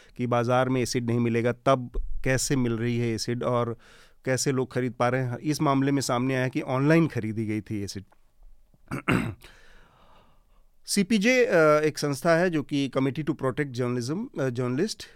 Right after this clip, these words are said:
इसकी एक रिपोर्ट के मुताबिक भारत में, अ, सात जर्नलिस्ट को जेल में रखा गया है, सात पत्रकारों को, अ, जेल में रखा गया। इसके अलावा, अ, करीब तीन सौ तिरसठ, थ्री हंड्रेड सिक्सटी थ्री journalists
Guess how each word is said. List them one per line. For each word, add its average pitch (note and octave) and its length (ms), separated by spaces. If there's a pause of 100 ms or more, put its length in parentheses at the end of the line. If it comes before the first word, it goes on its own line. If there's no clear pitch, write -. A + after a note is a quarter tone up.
(160)
इसकी D3 360
एक C3+ 120
रिपोर्ट D3 320
के D#3 100
मुताबिक C3+ 480
भारत B2 380
में, C3 380 (560)
अ, A#2+ 180 (600)
सात D#3 680
जर्नलिस्ट B2+ 640
को C#3 220
जेल C3+ 380
में B2 140
रखा A2+ 260
गया A#2 240
है, A#2 80
सात B2+ 460
पत्रकारों A2 540
को, A2+ 240
अ, A2 340
जेल G#2+ 240
में A2 100
रखा A#2 140
गया। C#3+ 140
इसके C#3 260
अलावा, B2+ 400
अ, B2+ 60 (1700)
करीब C3+ 500 (680)
तीन F3 340
सौ F#3 260
तिरसठ, B2+ 520 (400)
थ्री D#3 180
हंड्रेड C#3+ 360
सिक्सटी C3+ 320
थ्री C#3+ 220
journalists B2+ 440